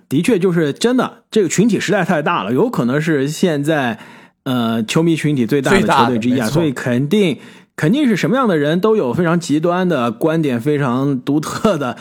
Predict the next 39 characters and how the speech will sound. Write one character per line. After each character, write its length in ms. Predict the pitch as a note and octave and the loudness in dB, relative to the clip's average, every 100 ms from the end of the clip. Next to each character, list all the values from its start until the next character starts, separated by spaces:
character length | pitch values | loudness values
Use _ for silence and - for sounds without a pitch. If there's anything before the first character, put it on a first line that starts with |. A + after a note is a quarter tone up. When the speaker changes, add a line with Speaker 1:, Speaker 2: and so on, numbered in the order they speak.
| - - | -14 -2
Speaker 1:
球 120 | D#3 | 0
迷 140 | F3 | 2
是 100 | F3+ | 0
有 160 | E3 B1+ | -2 -4
的。 140 | E2 | -4
我 160 | B2+ B2 | -2 0
觉 80 | A#3+ | 0
得 60 | |
我 140 | G3 A2+ | 0 0
身 220 | F3 F3 | 0 0
边 100 | G3+ | 0
的 120 | F#3 | 0
勇 160 | B2 G#2 | -2 -2
士 120 | C3+ | -2
球 120 | A#2 | -2
迷 160 | A#2 G#2+ | -2 -2
还 120 | A2+ | -2
都 140 | B2+ | -4
是 120 | B2 | -2
非 120 | A#2+ A#2 | -4 -2
常 160 | A2+ | -2
理 100 | G#2 | -4
性 200 | E2 G#2 | -4 -8
的， 100 | E2 | -6
就 120 | F#2+ A2+ | -6 -4
比 100 | A2 | -2
如 100 | A2 | -2
说 160 | - | -2
正 240 | A#2+ B2+ F#2+ | -2 -4 -4
经， 120 | - _ _ _ | -8 _ _ _
对 100 | G2+ | -10
吧？ 120 | F#2 - _ | -10 -12 _
非 80 | - | -2
常 120 | F3 | 0
的 100 | D#3 | 0
客 220 | D3+ - B2+ | -4 -2 -2
观 260 | C#3 C#3 | -2 0
理 380 | C3+ B2 E3 A#2 | 2 2 2 0
性。 260 | - A#2+ | 0 -4